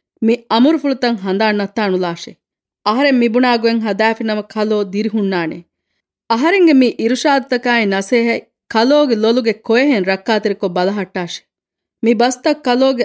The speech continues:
އަތުގެ އިނގިލިތަހުގައި ކަލޯގެ ހިތުގެ ފުންމިނުގައި ހަރުލައްވާށެ. ބުއްދިއަކީ ކަލޯގެ ދައްތަ ކަމުގައި ބަލާށެ. ހަމަ ވިސްނުމަކީ ކަލޯގެ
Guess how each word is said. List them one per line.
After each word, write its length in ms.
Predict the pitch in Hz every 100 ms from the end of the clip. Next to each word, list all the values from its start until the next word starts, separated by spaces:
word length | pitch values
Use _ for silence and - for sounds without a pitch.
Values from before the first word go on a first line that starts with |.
| -
އަތުގެ 340 | 226 269 240
އިނގިލިތަހުގައި 880 | - 220 269 285 277 262 240 226 220 220
ކަލޯގެ 460 | 214 214 220 202
ހިތުގެ 380 | 190 220 247 233
ފުންމިނުގައި 680 | - 220 240 247 208 202 185
ހަރުލައްވާށެ. 720 | 202 202 214 190 180 170 - _ _ _ _ _ _
ބުއްދިއަކީ 680 | 190 180 269 247 320 311 320 311
ކަލޯގެ 480 | 233 226 254 247
ދައްތަ 340 | 208 202 202 294
ކަމުގައި 420 | - 233 220 202
ބަލާށެ. 440 | 196 196 180 - - _ _ _ _ _ -
ހަމަ 220 | 233 285
ވިސްނުމަކީ 580 | 269 247 262 262 247 247 233
ކަލޯގެ 480 | 214 220 220 202